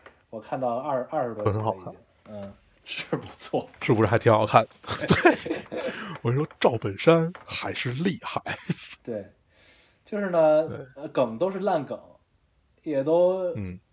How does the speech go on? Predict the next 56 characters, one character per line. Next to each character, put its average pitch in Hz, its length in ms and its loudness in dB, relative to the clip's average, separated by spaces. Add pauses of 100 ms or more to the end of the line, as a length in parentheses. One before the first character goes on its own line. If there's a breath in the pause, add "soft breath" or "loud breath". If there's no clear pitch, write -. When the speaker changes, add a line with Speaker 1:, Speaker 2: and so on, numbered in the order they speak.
(220)
Speaker 1:
呃， 147 120 -8
很 123 180 -8
俗， 110 380 -8
你 120 240 -10
就 135 100 -10
是 131 80 -10
他 147 160 -8
撅 156 240 -6
屁 147 160 -4
股 127 80 -4
就 123 100 -6
知 123 60 -10
道 135 120 0
拉 139 180 -2
什 131 100 -8
么 127 80 -8
屎， - 300 -14
但 151 160 2
是 127 80 -4
就 135 80 -4
还 143 220 -6 (180)
挺 131 240 -8
想 139 140 2
往 120 100 -2
下 131 140 -2
看 127 340 -6
的 110 80 -14
这 117 80 -10
种 107 120 -8
感 101 260 -12
觉。 95 120 -20 (1160)
Speaker 2:
主 110 80 0
要 151 120 4
是 120 360 0
本 107 160 -6
山 156 160 -4
大 127 160 -6
叔 143 180 -8
的 135 80 -6
这 120 140 -4
个 107 100 -2
演 107 180 -6 (140)
技， 143 260 -8 (240)
Speaker 1:
对。 131 460 0
Speaker 2:
真 123 100 -10
的 113 120 -14
是， - 160 -20 (440)
Speaker 1:
太 113 220 -8
厉 104 180 -10
害 90 100 -18
了。 - 40 -20
Speaker 2:
真 113 60 -8
的 104 80 -4
是 113 100 -6
厉 117 300 -4
害 - 220 0